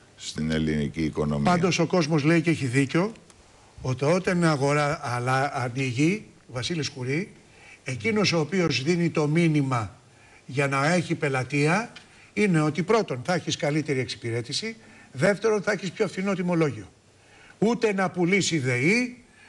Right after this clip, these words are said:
Speaker 2: ούτε μας επιβάλλουν οι Ευρωπαίοι, ούτε μας επιβάλλει ο Υπουργός. Το θέμα είναι, ανοίγουμε την αγορά ενέργειας και έχουμε, έχουμε προσφορά και ζήτηση. Εδώ δεν το βλέπουμε αυτό. Εδώ βλέπουμε ότι με τους ίδιους όρους η δεΗ,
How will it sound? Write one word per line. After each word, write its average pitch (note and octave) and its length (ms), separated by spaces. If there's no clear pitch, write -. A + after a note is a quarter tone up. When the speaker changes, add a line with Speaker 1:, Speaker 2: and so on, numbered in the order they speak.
Speaker 2:
ούτε A#3+ 340
μας G#3 220
επιβάλλουν F3 580
οι D#3+ 40
Ευρωπαίοι, F3 680
ούτε C4+ 320
μας A3 180
επιβάλλει F#3+ 440
ο F#3 60
Υπουργός. E3+ 520
Το A3 140
θέμα B3 340
είναι, A3+ 200
ανοίγουμε A#3 480
την A3 140
αγορά G#3+ 340
ενέργειας C#4 520
και D4+ 100
έχουμε, A3+ 200
έχουμε G#3 300
προσφορά A3 440
και C#4+ 120
ζήτηση. A3+ 440
Εδώ G3 340
δεν D4+ 100
το D#4 100
βλέπουμε F#3 320
αυτό. D#3 400
Εδώ C#4+ 160
βλέπουμε C4 320
ότι G3+ 160
με G3 100
τους F3+ 220
ίδιους A#3+ 360
όρους B3 420
η G#3+ 100
δεΗ, G#3+ 520